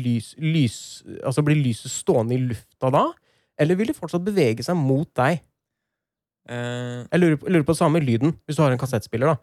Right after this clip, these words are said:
Speaker 1: For lyden går vel sånn tre hundre meter i sekundet ish.
Speaker 2: Ja, det
Speaker 1: Og hvis du hiver den av gårde i lydens hastighet, da bryter jo lydmuren. Men hva skjer med musikken?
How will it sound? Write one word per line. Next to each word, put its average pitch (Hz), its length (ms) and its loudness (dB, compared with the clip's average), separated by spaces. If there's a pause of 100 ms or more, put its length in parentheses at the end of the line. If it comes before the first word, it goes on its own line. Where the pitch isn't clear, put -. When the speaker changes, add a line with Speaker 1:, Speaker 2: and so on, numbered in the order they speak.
(320)
Speaker 1:
For 156 100 4
lyden 135 280 4
går 147 100 4
vel 127 100 2
sånn 123 160 2
tre 120 160 2
hundre 113 360 4
meter 107 280 -2
i 107 80 -2
sekundet 107 440 -2
ish. - 260 -6 (1120)
Speaker 2:
Ja, 123 140 -20 (200)
det 127 200 0
Speaker 1:
Og 131 120 -2
hvis 131 40 0
du 135 200 0
hiver 127 200 4
den 127 160 4
av 131 60 2
gårde 123 280 4
i 123 180 2
lydens 113 240 0
hastighet, 131 220 0
da 156 80 4
bryter 123 400 0
jo 131 40 2
lydmuren. 139 540 0 (200)
Men 143 120 2
hva 143 100 0
skjer 117 260 -2
med 127 180 2
musikken? 143 360 -2